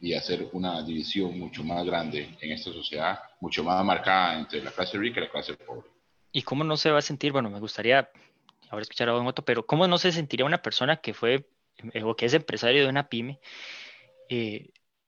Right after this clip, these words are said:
Speaker 2: yo sinceramente no me sentí ofendido, pero me sentí mal cuando ayer o antier vi al señor presidente hablando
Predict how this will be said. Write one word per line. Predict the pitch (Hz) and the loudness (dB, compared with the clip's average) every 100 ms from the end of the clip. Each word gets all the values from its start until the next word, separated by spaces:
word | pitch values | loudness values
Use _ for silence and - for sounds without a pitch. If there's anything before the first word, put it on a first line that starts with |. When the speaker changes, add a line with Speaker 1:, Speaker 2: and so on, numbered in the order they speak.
| - | 0
Speaker 2:
yo | 127 | 2
sinceramente | 156 175 170 165 180 - _ _ _ - | 6 6 6 4 2 0 _ _ _ -2
no | 131 | 4
me | 156 | 6
sentí | 156 127 139 | 6 6 4
ofendido, | 143 139 143 | 6 2 4
pero | 135 | 2
me | 113 | 2
sentí | 107 104 165 | -2 0 4
mal | 139 147 180 | 6 6 2
cuando | - 120 113 | -4 -4 -4
ayer | 110 131 156 | 2 4 4
o | 127 | 0
antier | 107 101 135 165 | -4 4 6 6
vi | 117 123 | 4 0
al | 135 | 2
señor | 127 123 | -2 0
presidente | 147 131 123 127 139 | -2 2 0 0 0
hablando | 123 127 156 | 0 0 -2